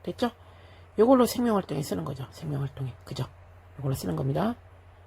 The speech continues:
괜찮죠? 이렇게. 자, 그럼 갑시다. 자, 기억번에. 기억은 에이디피다. 자,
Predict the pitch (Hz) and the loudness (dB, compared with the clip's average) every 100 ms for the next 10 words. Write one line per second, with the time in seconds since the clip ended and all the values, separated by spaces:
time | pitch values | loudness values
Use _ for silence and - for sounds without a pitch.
0 | - - - - - 175 170 175 226 262 | -20 -20 -20 -20 -8 -6 -2 0 2 0
1 | - - - 220 277 - - - - - | -6 -20 -2 0 0 -2 -18 -20 -20 -20
2 | - - 147 139 147 - 131 - - - | -20 -12 -8 -8 -6 -6 -8 -10 -18 -10
3 | 139 135 175 - 135 - - - - - | -8 -2 -2 -2 -4 -6 -14 -18 -20 -16
4 | - 196 202 226 254 - 135 151 143 - | 4 8 8 8 4 4 2 2 -4 -8
5 | 127 131 - | -10 -8 -8